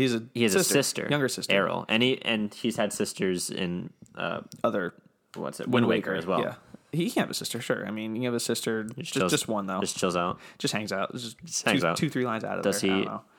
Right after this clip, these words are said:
Speaker 2: So, sorry, I don't know why this is, this is a pretty random point to bring up.
Speaker 1: Bring it.
Speaker 2: Do we get, do we get Epona?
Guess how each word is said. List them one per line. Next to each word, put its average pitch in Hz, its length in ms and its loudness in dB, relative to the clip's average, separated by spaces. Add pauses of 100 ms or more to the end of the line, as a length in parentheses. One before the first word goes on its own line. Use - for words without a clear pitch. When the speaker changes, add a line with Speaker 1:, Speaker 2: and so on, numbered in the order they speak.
(120)
Speaker 2:
So, 92 580 0 (600)
sorry, - 320 2
I - 60 4
don't - 100 4
know 92 120 4
why 87 180 4
this 87 180 -2
is, 87 140 -2
this 95 180 -4
is 90 60 -2
a - 20 -8
pretty 85 200 -2
random 82 260 -2
point 85 180 -4
to - 60 -12
bring - 180 -6
up. - 320 -6
Speaker 1:
Bring 131 200 -2
it. - 180 -4
Speaker 2:
Do 92 100 0
we 90 100 2
get, 87 380 2 (960)
do 98 80 -4
we 95 60 0
get 87 160 2
Epona? 92 400 -4